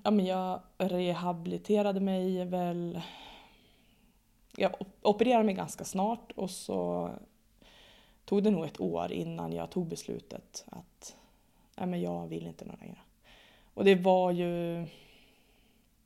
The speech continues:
alltså, ett tufft beslut överhuvudtaget, för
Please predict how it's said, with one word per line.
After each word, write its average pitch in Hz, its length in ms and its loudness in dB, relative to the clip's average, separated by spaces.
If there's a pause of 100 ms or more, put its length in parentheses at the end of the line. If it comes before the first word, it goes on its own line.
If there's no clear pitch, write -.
(140)
alltså, - 240 -6
ett - 320 -6
tufft - 460 -2
beslut 196 580 0
överhuvudtaget, 185 580 -2
för 208 180 -2